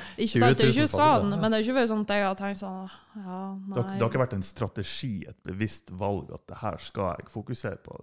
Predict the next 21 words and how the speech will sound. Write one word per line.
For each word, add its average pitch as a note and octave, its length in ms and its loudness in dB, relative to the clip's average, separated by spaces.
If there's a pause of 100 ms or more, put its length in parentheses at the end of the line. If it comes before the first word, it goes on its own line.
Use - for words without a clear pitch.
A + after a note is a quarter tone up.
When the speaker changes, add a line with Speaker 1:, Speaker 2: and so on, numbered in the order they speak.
Speaker 3:
Da, G2+ 160 -6
da G2+ 160 -8
kom G#2+ 240 -6
en F#2 160 -10
ganske F2 240 -14
naturlig, A#2+ 480 -10
egentlig. - 380 -16 (260)
Speaker 1:
Ja, A#3 220 4 (180)
Speaker 3:
Ja. B2+ 160 0
Speaker 1:
det G#3 160 2
har A3 160 -2
det. G#3 140 -4 (580)
Speaker 3:
Det D#3 80 -2
er G3+ 80 2
jo D3 80 0
litt, B2 240 -6
eh, G2+ 240 0
jeg A#2 80 -2
tenker C3+ 240 -4
jo F#2+ 40 -8 (120)
det, E3 160 0